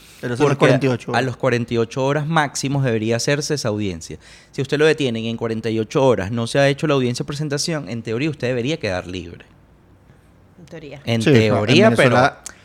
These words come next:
Speaker 2: Venezuela.
Speaker 1: En Venezuela hay mil casos de gente que,
Speaker 2: Ausencia de Estado de
Speaker 1: gente que tiene
Speaker 2: Derecho.
Speaker 1: años preso y no ha tenido su primera audiencia.
Speaker 2: Ujú. Entonces, eh, ellos le hacen la audiencia a las setenta y dos horas. A las setenta y dos horas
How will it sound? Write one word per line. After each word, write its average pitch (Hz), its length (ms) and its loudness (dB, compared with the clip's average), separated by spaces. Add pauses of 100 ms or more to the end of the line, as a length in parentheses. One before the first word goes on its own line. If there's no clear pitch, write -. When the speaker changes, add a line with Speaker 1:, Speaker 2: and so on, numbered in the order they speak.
(220)
Speaker 2:
Venezuela. 104 680 -4
Speaker 1:
En 117 60 0
Venezuela 113 340 2
hay 127 80 2
mil 147 240 0
casos 165 380 4
de 147 80 6
gente 131 220 6
que, 160 60 4
Speaker 2:
Ausencia 156 300 4
de 113 80 2
Estado 107 320 -2
de 107 60 0
Speaker 1:
gente 135 200 2
que 156 80 4
tiene 135 200 2
Speaker 2:
Derecho. 110 160 4
Speaker 1:
años 170 320 2
preso 185 300 4
y 190 60 6
no 143 120 4
ha - 40 0
tenido 147 280 2
su 143 160 -6
primera 120 320 2
audiencia. 120 400 2 (380)
Speaker 2:
Ujú. 123 320 -6 (300)
Entonces, 143 640 0 (180)
eh, 127 600 2 (520)
ellos 165 280 2
le 180 140 4
hacen 160 240 2
la 170 60 2
audiencia 165 300 2
a - 20 2
las 120 140 2
setenta 113 400 -2
y 110 80 0
dos 117 220 -2
horas. 143 480 2
A 123 80 -2
las 120 160 -2
setenta 117 400 -4
y 104 60 -2
dos 107 280 -4
horas 139 480 0